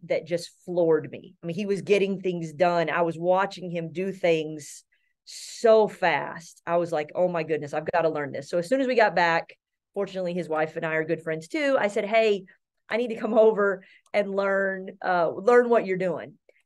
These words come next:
And so I just watched, and then, um, kinda started putting together my own cheat sheet of teaching myself how to, um, how to do it. Uh, but it really is. You can, you, you, you can start using A I in an hour.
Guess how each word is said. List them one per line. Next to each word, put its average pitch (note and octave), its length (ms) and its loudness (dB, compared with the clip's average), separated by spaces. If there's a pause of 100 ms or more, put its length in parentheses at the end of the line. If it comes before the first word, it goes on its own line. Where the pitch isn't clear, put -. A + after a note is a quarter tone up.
(160)
And F#3+ 240 -2
so F#3 380 6
I E3+ 120 4
just A3 220 0
watched, - 640 -2 (100)
and F3+ 260 0
then, F3+ 480 2
um, E3+ 280 -2
kinda G3 240 0
started F#3+ 340 0
putting F#3 180 -4
together E3+ 440 2
my D#3+ 260 -2
own F3 560 -4
cheat F#3 260 -10
sheet D3 340 -12 (360)
of D#3+ 320 4
teaching F#3+ 300 -4
myself D#3+ 600 0 (140)
how D#3 460 -4
to, D3 520 -8
um, G#2+ 460 -4 (800)
how G3 160 2
to E3+ 80 0
do E3 200 0
it. - 180 -4 (300)
Uh, E3+ 100 4
but F3+ 120 0
it - 100 -2
really D4 320 2
is. D3+ 160 2
You A3 100 -8
can, G#3+ 300 -8
you, A#3 200 -6
you, C4+ 380 -2
you C#4 240 -4
can G3 320 -2
start B3+ 560 2
using A3+ 460 -6
A G3 200 0
I E3 200 2
in E3 180 -2
an D3+ 80 -6
hour. - 360 -10